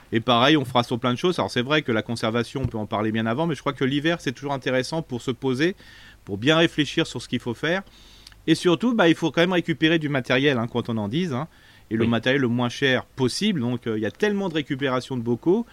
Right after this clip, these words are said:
Speaker 1: il y a tellement de récupération aussi de stérilisateurs, qu'ils soient à bois, c'est-à-dire, euh, chauffage, euh, je dirais, normal, avec,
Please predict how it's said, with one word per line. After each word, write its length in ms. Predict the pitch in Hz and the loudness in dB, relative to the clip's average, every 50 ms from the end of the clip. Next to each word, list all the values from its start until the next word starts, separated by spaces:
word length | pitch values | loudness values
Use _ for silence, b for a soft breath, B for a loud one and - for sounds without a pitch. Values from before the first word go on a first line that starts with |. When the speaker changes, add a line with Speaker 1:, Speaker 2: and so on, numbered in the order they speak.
| b b b b b b - | b b b b b b -6
Speaker 1:
il 20 | 104 | -6
y 40 | |
a 40 | 101 | -4
tellement 300 | - - 175 180 185 180 | 2 2 2 2 2 2
de 60 | 175 | 0
récupération 580 | 170 160 - 156 139 156 143 143 135 - - 143 | 0 -2 -2 -2 -2 0 0 0 0 -2 -4 -6
aussi 160 | 139 - 147 | -4 -4 -4
de 100 | 127 120 | -4 -4
stérilisateurs, 840 | 113 - - 175 165 165 175 165 160 175 170 165 - 196 208 220 - | -4 0 2 2 4 4 4 4 2 2 0 0 0 -2 -2 -2 -4
qu'ils 120 | - - | -8 -10
soient 380 | - - - 120 120 120 120 - - | -10 -8 -6 -4 -2 -2 -2 -2 -2
à 120 | 110 117 | -2 -2
bois, 300 | 117 120 123 135 139 139 | 0 0 0 0 0 -2
c'est-à-dire, 420 | - - 104 104 117 113 104 95 95 | -4 -6 -4 -4 -4 -4 -4 -6 -10
euh, 20 | |
chauffage, 520 | - - 117 104 - - 120 120 117 104 95 | -10 -8 -10 -10 -6 -4 -4 -4 -4 -4 -6
euh, 240 | 92 92 92 92 90 | -10 -8 -8 -10 -10
je 80 | 92 95 | -12 -10
dirais, 340 | 90 104 104 101 104 110 98 | -8 -6 -6 -4 -6 -6 -6
normal, 400 | 95 92 90 92 123 147 - 98 | -6 -8 -6 -6 -4 -4 -4 -6
avec, 160 | 92 90 | -6 -8